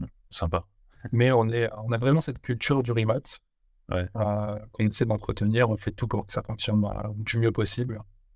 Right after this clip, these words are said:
Speaker 1: Ça, c'est intéressant. Et après, toi, toi, par exemple, euh, ça fait combien de temps que t'es chez, euh, une année, une année à peu près ?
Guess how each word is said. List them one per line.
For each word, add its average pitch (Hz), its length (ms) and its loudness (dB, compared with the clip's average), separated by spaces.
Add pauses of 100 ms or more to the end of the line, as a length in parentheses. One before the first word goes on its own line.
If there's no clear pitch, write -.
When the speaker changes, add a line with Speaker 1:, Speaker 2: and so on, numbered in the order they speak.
(100)
Speaker 1:
Ça, 135 160 2
c'est - 100 -2
intéressant. 98 380 0 (960)
Et 117 60 4
après, 139 200 4
toi, 143 160 4 (100)
toi, 139 120 2
par 123 120 8
exemple, 117 280 2
euh, 104 260 0 (120)
ça 131 100 0
fait 127 100 -4
combien 131 160 0
de 131 60 -6
temps 151 120 -2
que - 40 -10
t'es 131 100 -6
chez, 113 240 -6
euh, 107 160 -4 (260)
une 104 160 2
année, 117 200 2
une 117 140 0
année 123 160 2
à 131 40 2
peu 127 140 -6
près ? 143 180 -8